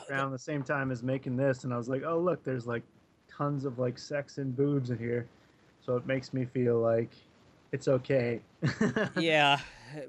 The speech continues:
Speaker 2: Uh, uh, it, it was not, uh, that was, I know I, I know I said I love everything, but, uh, man, I did not like that movie.
Speaker 1: <laughs> Good old Rob Zombie.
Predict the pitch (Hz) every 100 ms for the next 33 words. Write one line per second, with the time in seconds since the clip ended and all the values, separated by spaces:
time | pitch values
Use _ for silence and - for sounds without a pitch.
0 | 131 160 151 - - - 160 156 - 180
1 | 175 151 160 151 147 - 143 139 - 151
2 | 165 170 151 - - 151 143 139 135 131
3 | 151 143 147 135 - 143 127 123 127 127
4 | 127 127 113 107 104 104 117 127 131 120
5 | 113 110 113 113 - 113 - 117 - 113
6 | 107 113 240 - _ _ _ _ _ _
7 | _ _ 135 131 127 131 131 127 135 135
8 | 156 98